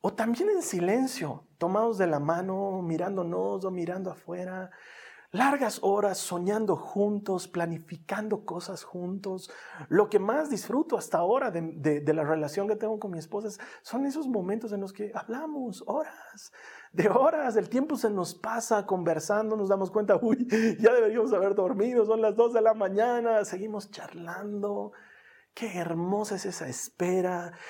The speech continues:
esa espera por la llamada, que suene el teléfono, que, que sea la persona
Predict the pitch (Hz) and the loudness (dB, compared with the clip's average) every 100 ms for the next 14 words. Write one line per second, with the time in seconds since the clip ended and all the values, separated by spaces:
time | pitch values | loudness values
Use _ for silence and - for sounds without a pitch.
0 | - - 196 208 - 214 208 185 170 165 | -16 -8 -4 -4 0 0 0 -2 0 0
1 | 160 151 165 190 185 165 147 - - - | -2 -4 -4 -2 -2 -2 -4 -10 -18 -10
2 | 170 - 202 190 180 160 156 175 175 165 | -4 0 2 0 -2 -2 0 -2 -4 -4
3 | 156 156 156 165 165 - - 170 - 220 | -4 -6 -8 -8 -10 -12 -8 -4 4 6
4 | 214 - - 151 151 - 196 196 175 175 | 6 2 -2 -6 -6 -2 0 2 0 -2